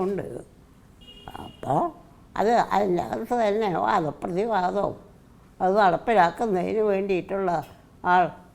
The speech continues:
അപ്പോൾ ബു-, ബുദ്ധിമുട്ടും പ-, പറഞ്ഞ് മനസ്സിലാക്കലും ബാക്കിയുള്ളതൊക്കെ ഒരുപാട് ബുദ്ധിമുട്ടുണ്ട്.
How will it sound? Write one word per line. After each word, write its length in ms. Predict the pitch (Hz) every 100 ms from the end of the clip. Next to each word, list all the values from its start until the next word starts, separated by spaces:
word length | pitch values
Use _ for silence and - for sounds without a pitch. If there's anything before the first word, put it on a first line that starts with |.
| 185
അപ്പോൾ 240 | 180 180 160 - - - -
ബു-, 260 | 185 175 180
ബുദ്ധിമുട്ടും 680 | 165 175 - 208 170 - 147 98 -
പ-, 140 | 139 - - - 170
പറഞ്ഞ് 300 | 175 190 190
മനസ്സിലാക്കലും 800 | 196 185 185 180 175 - 180 135 - -
ബാക്കിയുള്ളതൊക്കെ 680 | - - 220 180 - - -
ഒരുപാട് 460 | 175 320 - 160
ബുദ്ധിമുട്ടുണ്ട്. 880 | 185 339 240 - 269 247 226 302 -